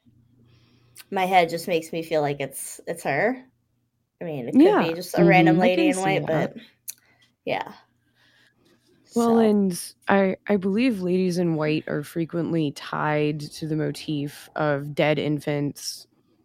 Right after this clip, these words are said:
Speaker 2: um,
Speaker 1: Oh, wow.
Speaker 2: like, in mythology. I, I don't know if I'm remembering that right. Ma, you
Speaker 1: Mm-hmm.
Speaker 2: wanna chime in?
Speaker 3: Um, i-, it's always a tragedy. Um, sometimes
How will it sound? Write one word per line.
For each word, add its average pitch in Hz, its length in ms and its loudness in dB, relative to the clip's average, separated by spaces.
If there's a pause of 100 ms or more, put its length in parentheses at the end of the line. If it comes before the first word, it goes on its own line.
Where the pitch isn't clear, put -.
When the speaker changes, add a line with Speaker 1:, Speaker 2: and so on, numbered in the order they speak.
(240)
Speaker 2:
um, 143 680 -6 (200)
Speaker 1:
Oh, 226 80 -6
wow. 185 400 -8 (100)
Speaker 2:
like, 143 500 -6
in 160 200 0
mythology. 151 960 -4
I, 135 340 0
I 180 60 6
don't 208 240 4
know 180 400 2
if 165 320 -2
I'm 160 160 -2
remembering 180 480 4
that 123 180 -4
right. 135 280 -2
Ma, 151 260 -2
you 151 180 0
Speaker 1:
Mm-hmm. 147 60 -2
Speaker 2:
wanna 147 180 -2
chime 147 300 -2
in? 160 340 -2 (640)
Speaker 3:
Um, 180 580 6 (840)
i-, - 80 -4 (100)
it's 196 220 6
always 214 340 8
a 196 40 4
tragedy. 165 800 4 (360)
Um, 143 720 4
sometimes 185 880 4